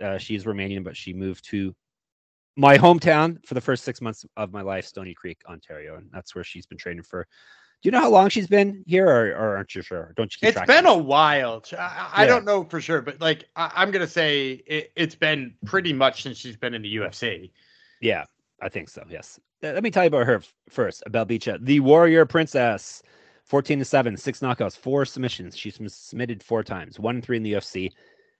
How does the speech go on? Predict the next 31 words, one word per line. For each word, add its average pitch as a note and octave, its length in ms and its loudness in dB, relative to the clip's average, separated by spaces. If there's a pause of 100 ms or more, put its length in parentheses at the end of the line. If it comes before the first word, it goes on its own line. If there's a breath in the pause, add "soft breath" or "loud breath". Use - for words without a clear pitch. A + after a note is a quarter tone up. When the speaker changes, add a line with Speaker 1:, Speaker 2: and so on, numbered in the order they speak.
(120)
Speaker 1:
Lost C3 280 0
her D3 60 -2
last A#2 260 -4
belt. G2 240 -6 (320)
Uh, G2+ 160 -8
belt. G#2 480 -4 (300)
She - 160 -8
didn't A2+ 80 -6
have G#2+ 100 -4
a F2 40 -14
belt. E2+ 220 -8 (120)
A G#2+ 80 -6
bout. B2+ 520 2 (580)
Lost G#2+ 200 -2
her A2 60 -6
last F#2+ 260 -6
bout. F#2 240 -6 (140)
And A2+ 80 -8
that C#3 100 0
was C#3+ 100 -2
back A#2 220 0
in G#2+ 80 -12
February G2+ 240 -4
of E2 80 -14
twenty F#2 240 -12
twenty-two. F2+ 500 -8 (120)
She - 140 -10
used B2+ 100 -10
to C3 80 -8
fight A#2+ 240 -2 (140)
up, C3 220 0